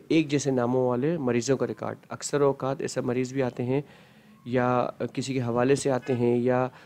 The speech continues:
ان کا کوئی سابقہ ریکارڈ چیک کرنا ہوتا ہے اور آپ بھول جاتے ہیں کہ اس وقت کیا ریکارڈ تھا اور اس کا رجسٹریشن نمبر کیا تھا، تو اس کے نام کے کسی بھی حصے سے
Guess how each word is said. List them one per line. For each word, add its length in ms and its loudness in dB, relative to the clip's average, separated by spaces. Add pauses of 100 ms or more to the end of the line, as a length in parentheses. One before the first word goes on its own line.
(100)
ان 140 0
کا 100 2
کوئی 140 -4
سابقہ 360 -4
ریکارڈ 340 2
چیک 220 0
کرنا 260 2
ہوتا 340 -4
ہے 80 -20
اور 120 -8
آپ 120 2
بھول 240 0
جاتے 260 0
ہیں 80 -2
کہ 60 -4
اس 180 -4
وقت 240 -4
کیا 180 -2
ریکارڈ 340 -2
تھا 100 -6
اور 60 0
اس 120 -4
کا 100 -6
رجسٹریشن 380 -2
نمبر 280 0
کیا 200 -4
تھا، 180 -6 (460)
تو 160 2 (100)
اس 160 -2
کے 100 2
نام 240 2
کے 180 -6
کسی 360 -2
بھی 340 -2
حصے 300 2
سے 300 0